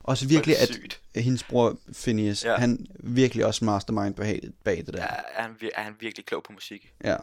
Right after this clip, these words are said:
Speaker 2: Han er virkelig klog på musik.
Speaker 1: Og han laver al musikken, ikke?
Speaker 2: Jo.
Speaker 1: Altså, han er producer på alt.
Speaker 2: Mm.
Speaker 1: Og jeg tror også,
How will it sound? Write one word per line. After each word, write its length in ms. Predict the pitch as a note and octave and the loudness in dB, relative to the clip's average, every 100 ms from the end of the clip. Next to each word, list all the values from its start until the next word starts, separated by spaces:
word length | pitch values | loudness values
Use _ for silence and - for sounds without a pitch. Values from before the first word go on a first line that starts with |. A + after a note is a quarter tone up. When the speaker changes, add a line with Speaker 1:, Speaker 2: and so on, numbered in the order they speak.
| - _ | -8 _
Speaker 2:
Han 120 | - G#2 | -18 -16
er 40 | |
virkelig 300 | G#2 G#2 G2+ | -14 -16 -14
klog 140 | G#2+ - | -14 -14
på 60 | |
musik. 340 | F#2 F#2+ F#2+ - - | -18 -18 -20 -20 -6
Speaker 1:
Og 60 | |
han 140 | A2+ G#2+ | -2 0
laver 240 | G#2 G#2 - - _ _ _ _ _ _ | 0 0 -4 -12 _ _ _ _ _ _
al 140 | - F#2+ | -6 -4
musikken, 460 | G#2+ - G2+ G#2+ | -6 -6 -6 -4
ikke? 140 | C3 C3+ | -4 -4
Speaker 2:
Jo. 160 | A#2 G#2+ | -6 -4
Speaker 1:
Altså, 180 | A2+ G#2+ | 0 0
han 120 | A2 | 0
er 40 | |
producer 400 | G#2+ G#2+ G#2+ G#2 | -2 -4 -4 -4
på 180 | G#2 - - | -6 -8 -8
alt. 300 | - - A2+ | -8 -8 -16
Speaker 2:
Mm. 60 | G#2+ F#2+ - - | -16 -18 -18 -4
Speaker 1:
Og 140 | - C#3+ | 4 6
jeg 100 | C3+ | 6
tror 80 | |
også, 100 | C#3 | 2